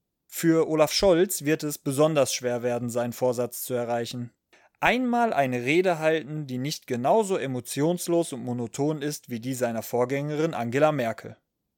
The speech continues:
Bei seiner ersten Neujahrsansprache hat er dieses Ziel schon mal verfehlt. Ich musste zweimal hinhören, ob nicht vielleicht doch Mutti Merkel noch mal ran durfte. Und ja, Olaf, Redepausen sind ein rhetorisches Mittel,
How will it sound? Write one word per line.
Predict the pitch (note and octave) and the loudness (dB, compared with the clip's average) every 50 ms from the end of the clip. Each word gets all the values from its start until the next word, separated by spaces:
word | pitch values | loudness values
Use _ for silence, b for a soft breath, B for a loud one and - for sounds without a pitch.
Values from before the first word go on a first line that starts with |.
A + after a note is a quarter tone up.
| _ _ _ _ b b b _ | _ _ _ _ b b b _
Bei | - D3 | 4 4
seiner | C#3+ E3 E3 D#3+ D3 | 6 6 4 4 2
ersten | C3+ E3+ F#3+ - - F3+ | 2 0 0 -2 -4 -2
Neujahrsansprache | E3 F#3+ A3 G#3 D#3+ C3+ - - C3+ C3 - - - C3+ C3+ C#3+ - E3 | 0 2 4 4 4 4 2 -2 -6 -6 -6 -2 2 2 2 2 2 0
hat | D3 D3 D3 | -2 0 -2
er | D3 C#3 | -4 -4
dieses | C3 D#3+ F3 E3+ E3 D3+ - - | -4 -4 -4 -4 -6 -8 -8 -8
Ziel | - - C3+ C#3+ D#3 | -6 -4 -4 -4 -2
schon | - - C#3+ C#3 | -2 -2 -2 0
mal | C#3+ D3+ E3 | 0 0 0
verfehlt. | - G3 F#3 - - B2+ A2 G2+ F2+ - - _ _ _ _ _ _ _ _ _ _ _ _ _ _ _ _ _ _ _ _ _ | 2 0 0 0 -2 -4 -4 -4 -8 -14 -18 _ _ _ _ _ _ _ _ _ _ _ _ _ _ _ _ _ _ _ _ _
Ich | - C3+ C3+ | -6 -4 0
musste | D#3+ F3+ F3 - D3+ C3+ | 0 0 0 -2 -4 -4
zweimal | - - D#3+ E3+ F3+ D#3+ C3+ A#2+ | 2 6 6 6 8 6 4 2
hinhören, | B2 B2 A#2+ A#2+ C3+ D3+ D#3 C3 | 2 0 0 2 2 2 2 2
ob | C3+ B2+ A#2+ | -2 -4 -4
nicht | C#3+ C#3+ - | -6 -8 -6
vielleicht | - D3 C#3 C3+ C3 - - E3+ | -4 0 0 0 0 0 2 0
doch | G3+ G#3+ - | 2 2 2
Mutti | G3+ G3 F#3+ - G3+ | 0 0 0 0 2
Merkel | F3+ D#3 C3 A#2+ - B2+ | 4 4 4 4 4 0
noch | A#2 A#2 A2 G#2+ | -4 -4 -4 -4
mal | A#2 A#2 A#2 | -4 -4 -4
ran | A#2 A2+ A2+ | -4 -4 -4
durfte. | A2 A2+ A2+ A2+ A2 - - A#2 A2+ - _ _ _ _ _ _ _ _ _ _ _ _ _ | -4 -6 -6 -6 -6 -6 -6 -6 -6 -8 _ _ _ _ _ _ _ _ _ _ _ _ _
Und | - D3+ C#3+ B2 | -2 -2 -2 2
ja, | C3+ D3 D#3 E3 C#3+ | 4 6 6 6 4
Olaf, | G#2 A#2+ A#2 A2+ A2 A2 G#2+ - b b b b b b _ - | 2 0 -2 -2 -4 -4 -6 -10 b b b b b b _ -4
Redepausen | A#2+ C#3 F3+ G3+ F3 C3+ - - B2+ B2+ C3+ C#3 D#3 F3 E3 | 0 2 2 2 2 0 0 2 2 4 4 2 0 -4 -4
sind | C3+ C3 C3+ C#3 | -4 -4 -4 -2
ein | - C3 C3+ | -2 -2 -2
rhetorisches | C3+ C3 C3 - - C#3 C3+ D3 D3+ - D#3+ D3+ - | -2 -2 -2 -2 -2 -2 0 0 -2 -2 -4 -4 -2
Mittel, | D#3+ E3 D#3+ - A#2+ G#2+ | 0 0 0 0 -4 -4